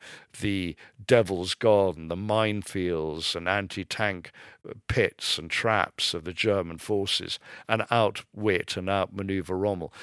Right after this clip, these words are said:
He was hugely helped by the breaking of the Enigma Code, of course, so we knew the disposition of German forces. And the German forces only had about five hundred and fifty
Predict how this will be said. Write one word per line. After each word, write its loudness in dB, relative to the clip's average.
He 2
was 4
hugely 0
helped 2
by 2
the -6
breaking 2
of -8
the -2
Enigma -2
Code, 2
of -18
course, -8
so -2
we -6
knew 0
the -8
disposition -2
of -8
German 0
forces. -4
And 8
the 10
German 8
forces 2
only 6
had 0
about 0
five 4
hundred -6
and -8
fifty -2